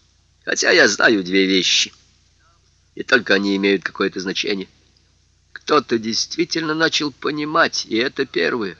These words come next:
Ей пора было залечь на дно, уснуть, применить обличье, это второе. Я помню одну ночь в её доме.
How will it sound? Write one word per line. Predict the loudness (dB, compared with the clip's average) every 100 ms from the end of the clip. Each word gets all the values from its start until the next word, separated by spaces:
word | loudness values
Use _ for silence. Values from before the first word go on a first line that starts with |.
| -20 _ _ _ _ _ -4
Ей | -2 2
пора | 4 4
было | 6 6
залечь | 8 6 6 2
на | 0
дно, | 4 6 6 6
уснуть, | 2 -2 2 2 2 0
применить | 0 2 4
обличье, | 4 4 2 2 0 0 2
это | 2 2
второе. | -6 -2 0 2 0 _ _ _ _ _ _ _ -6
Я | -6
помню | -2 -2 -2 -6 -10 _ _ _ _ -4
одну | -4 -2 -4
ночь | -2 -2 -2 -4
в |
её | -6 -6
доме. | -6 -6 -8